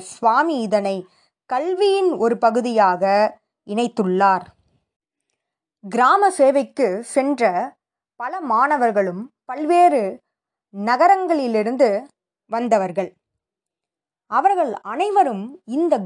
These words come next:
கிராம மக்களின் வரவேற்பை கண்டு ஆச்சரியமுற்றனர். அவர்களுடைய விருந்தோம்பலினை கண்டு மகிழ்ச்சியுற்றனர். அவர்களால் இவை அனைத்தையும்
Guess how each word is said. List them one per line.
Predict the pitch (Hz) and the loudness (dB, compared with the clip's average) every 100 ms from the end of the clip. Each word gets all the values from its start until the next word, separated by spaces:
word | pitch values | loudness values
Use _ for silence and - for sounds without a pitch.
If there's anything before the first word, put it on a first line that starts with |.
| 170 | -4
கிராம | 226 233 320 415 | 0 2 2 2
மக்களின் | 311 - - 302 226 180 - 185 | 2 0 -4 -6 -6 -10 -14 -6
வரவேற்பை | 196 214 339 392 370 - 240 - | 0 4 4 2 -4 -6 -16 -6
கண்டு | 226 233 262 190 - _ 202 | -4 -2 -2 -2 -6 _ -4
ஆச்சரியமுற்றனர். | 247 302 311 262 220 196 - 220 185 156 _ _ _ _ _ _ _ _ - | -4 0 0 0 -2 -6 -6 -4 -4 -8 _ _ _ _ _ _ _ _ -10
அவர்களுடைய | 226 320 311 277 233 214 | -2 0 2 0 0 -2
விருந்தோம்பலினை | 208 302 381 339 277 254 240 214 196 | 0 0 2 2 2 0 0 -4 -4
கண்டு | 226 233 277 226 180 269 _ _ _ - | -4 -2 0 0 -2 -8 _ _ _ -8
மகிழ்ச்சியுற்றனர். | 208 247 381 370 285 226 202 - 202 185 202 - _ _ _ _ - | 0 2 4 2 0 -4 -4 -8 -6 -2 -2 -4 _ _ _ _ -10
அவர்களால் | 233 320 320 311 311 269 _ - | 0 2 4 4 4 0 _ -10
இவை | 240 254 233 233 226 | 0 2 4 2 2
அனைத்தையும் | 233 349 370 339 220 | 2 0 2 0 0